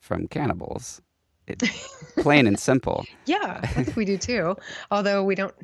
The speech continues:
Speaker 2: have any proof of that, I suppose. But,
Speaker 1: Yeah.
Speaker 2: um, but I know that m-, even many societies now, I don't wanna say third world countries, 'cause that is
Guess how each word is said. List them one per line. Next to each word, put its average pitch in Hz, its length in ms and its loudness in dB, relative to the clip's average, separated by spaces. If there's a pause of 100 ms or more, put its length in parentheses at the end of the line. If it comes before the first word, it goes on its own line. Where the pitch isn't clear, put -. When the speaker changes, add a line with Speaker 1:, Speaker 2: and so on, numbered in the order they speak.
(120)
Speaker 2:
have 175 200 -4
any 175 120 0
proof 247 300 0
of 170 120 -2
that, 151 360 -2
I - 80 -4
suppose. 170 520 -2 (540)
But, 190 280 0
Speaker 1:
Yeah. 185 320 0
Speaker 2:
um, 175 320 2
but 190 180 -2
I 185 100 2
know 226 220 2
that 202 180 2
m-, 196 380 2
even 214 380 2
many 190 200 2
societies 160 640 0
now, 170 760 0 (1300)
I 160 100 -4
don't 151 120 -2
wanna 151 140 0
say 160 160 0
third 151 320 0
world 147 260 0
countries, 147 460 -2
'cause 165 180 -2
that 156 280 -2 (500)
is 156 300 0